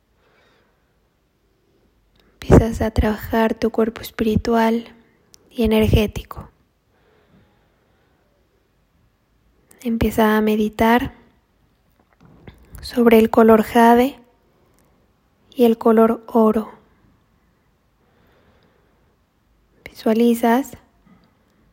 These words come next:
ahí en donde te encuentras cómo llega un rayo color oro que atraviesa todo tu ser en forma de espiral.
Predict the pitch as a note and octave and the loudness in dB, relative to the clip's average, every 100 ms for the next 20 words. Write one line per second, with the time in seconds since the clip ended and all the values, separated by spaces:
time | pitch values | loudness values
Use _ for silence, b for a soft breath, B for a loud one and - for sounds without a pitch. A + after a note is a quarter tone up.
0 | _ _ _ _ _ A#3+ A3 A#3 A#3 A3+ | _ _ _ _ _ -2 2 2 2 0
1 | A3 A3 A3 G#3+ A3 A#3 A#3 A3 A3 C4 | 0 -2 -2 -4 0 2 2 2 0 -2
2 | - b b b b - A3+ A#3 A#3 A#3 | -8 b b b b -6 0 4 6 6
3 | A#3 A#3 A#3 A#3+ A#3+ A3+ A3 C#4 _ _ | 6 4 4 6 6 4 0 -4 _ _
4 | _ _ _ - G#3+ A3 A#3 - B3 A#3 | _ _ _ 0 2 2 0 0 4 4
5 | A3+ D4 b b b b b - A#3+ A3+ | 4 0 b b b b b -10 -4 0
6 | A3+ A3+ A3+ A#3+ A3+ - A#3 A#3 A#3 A#3+ | 4 4 2 0 -2 0 2 2 0 -6
7 | - A#3 A3+ - _ _ _ _ _ _ | -6 -4 -4 -8 _ _ _ _ _ _
8 | _ _ B3+ A3+ B3 A#3 A3+ A3+ A#3+ - | _ _ -4 -2 0 0 2 2 0 0
9 | - A3 A3 A#3+ | -2 -2 -2 -4